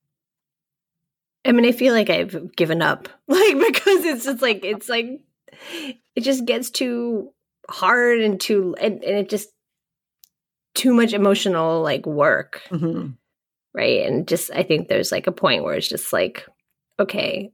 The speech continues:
Speaker 1: <clears throat> I'm not gonna, I'm not gonna win you over. You know, I don't have the energy to do this and I don't wanna engage."
Speaker 2: Mm-hmm.
Speaker 1: And it just gets really awkward sometimes.
Speaker 2: Mm-hmm.
Speaker 1: Right? Like, <laughs> like, I'm the person, you know, when, like,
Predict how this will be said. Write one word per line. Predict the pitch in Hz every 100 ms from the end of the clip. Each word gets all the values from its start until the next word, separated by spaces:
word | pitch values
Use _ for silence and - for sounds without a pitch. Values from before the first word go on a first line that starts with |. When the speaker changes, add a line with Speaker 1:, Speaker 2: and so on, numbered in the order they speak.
| _
Speaker 1:
<clears throat> | _ 381
I'm | 415 277 - 269
not | 262 240
gonna, | 240 220
I'm | 185 - 185
not | 180 180
gonna | 180
win | 170 175
you | 175 147
over. | 147 147 151 160 208 -
You | 214
know, | 180 -
I | -
don't | 156 151
have | 175 156
the | 151
energy | - 165 170 175 165
to | 175
do | 156 135
this | 120 104 -
and | 127
I |
don't | 117 123
wanna | 85 90 104
engage." | - 147 101 98 - 214 214 -
Speaker 2:
Mm-hmm. | 202 156 196 190 - _
Speaker 1:
And | 262 269
it |
just | 277 262
gets | 302 - -
really | 226 254 262
awkward | 214 262 233 170 175
sometimes. | 165 180 - - - - 226 -
Speaker 2:
Mm-hmm. | 202 165 175 190 131 _ _ _ _ _ _ _
Speaker 1:
Right? | - 175 180 202 339
Like, | 254 180 - - _
<laughs> |
like, | 285 339 -
I'm | - 247
the |
person, | 240 240 247 233 202 185
you | - 196
know, | 170 170 170
when, | 170 165
like, | 160 151 -